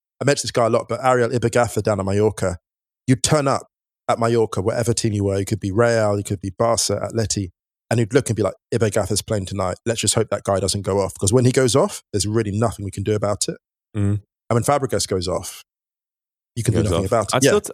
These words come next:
Speaker 2: I'd, I'd still take him back at Arsenal, you know.
Speaker 1: Yeah, I mean, he'd be great
Speaker 2: I would
Speaker 1: there.
Speaker 2: have him there as a squad player,
Speaker 1: He'd be
Speaker 2: for
Speaker 1: great
Speaker 2: sure.
Speaker 1: there. Yeah, he'd be great.
Speaker 2: I, I, to be honest, I'd take Santi back as well. Just get 'em all back. Get, get Aaron Ramsey back.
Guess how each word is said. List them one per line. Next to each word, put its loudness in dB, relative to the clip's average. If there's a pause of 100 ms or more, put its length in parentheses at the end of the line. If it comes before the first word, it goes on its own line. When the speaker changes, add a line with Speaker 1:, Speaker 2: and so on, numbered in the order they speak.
Speaker 2:
I'd, -4
I'd 2
still 0
take 0
him -2
back -2
at -2
Arsenal, -2
you -6
know. -8 (720)
Speaker 1:
Yeah, 2
I 0
mean, 0
he'd -8
be -12
great 2
Speaker 2:
I 0
would -2
Speaker 1:
there. 0
Speaker 2:
have 0
him -2
there 0
as -4
a -6
squad -6
player, -4
Speaker 1:
He'd -2
be 2
Speaker 2:
for -4
Speaker 1:
great 4
Speaker 2:
sure. 0
Speaker 1:
there. -10
Yeah, -2
he'd 0
be -6
great. -2
Speaker 2:
I, -2
I, -2
to -8
be 2
honest, 0
I'd -2
take 0
Santi -4
back -6
as -8
well. 0
Just -6
get -2
'em 0
all 2
back. -4
Get, -6
get -2
Aaron 0
Ramsey 0
back. -4